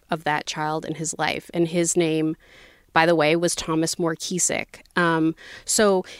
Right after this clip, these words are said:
in the before photo, Thomas appears to be wearing traditional, you know, quote unquote, traditional Indigenous clothing. He has long braided hair. And in the after photo, he has really short hair and European style clothing. He's wearing,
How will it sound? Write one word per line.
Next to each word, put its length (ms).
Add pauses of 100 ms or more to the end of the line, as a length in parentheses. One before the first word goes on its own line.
(120)
in 160
the 80
before 480
photo, 480
Thomas 720
appears 500
to 80
be 120
wearing 520
traditional, 1000
you 120
know, 120
quote 240
unquote, 260
traditional 560
Indigenous 480
clothing. 560 (460)
He 160
has 200
long 440
braided 340
hair. 600
And 160
in 180
the 220
after 420
photo, 640 (340)
he 840
has 840
really 300
short 380
hair 480
and 200
European 760
style 320
clothing. 400
He's 220
wearing, 520